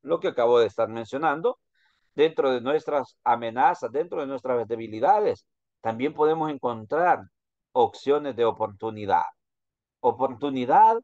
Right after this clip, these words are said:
que obviamente nos puede favorecer, que cambios regulatorios pueden abrir nuevas oportunidades, ya lo mencioné. Y lo último es, hay nuevos mercados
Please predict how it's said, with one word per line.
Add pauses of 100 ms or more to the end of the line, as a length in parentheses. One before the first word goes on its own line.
(380)
que
obviamente
nos
puede
favorecer, (420)
que
cambios
regulatorios
pueden
abrir
nuevas
oportunidades,
ya
lo
mencioné. (480)
Y
lo
último
es, (140)
hay
nuevos
mercados